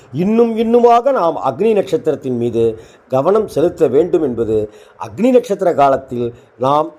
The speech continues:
எந்த ஒரு நல்லதொரு சுப நிகழ்வுகளும் நடத்தக்கூடாது என்பதும் நமக்கு நல்லாவே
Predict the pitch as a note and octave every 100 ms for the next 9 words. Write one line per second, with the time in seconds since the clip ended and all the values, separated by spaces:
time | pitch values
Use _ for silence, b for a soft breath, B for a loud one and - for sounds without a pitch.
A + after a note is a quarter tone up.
0 | _ A2+ C3+ G3+ B3 G3+ G3 F3+ C#3 F3+
1 | F#3+ F3 F#3 D#3 D#3+ F#3 D3 E3+ D#3+ E3+
2 | F#3+ F#3 A#2+ D3 - B3 A3 G#3 F#3+ E3
3 | C#3 A#2+ A#2+ D#3 E2 - _ A#2+ C3 C3+
4 | A2+ A2+ B2 B2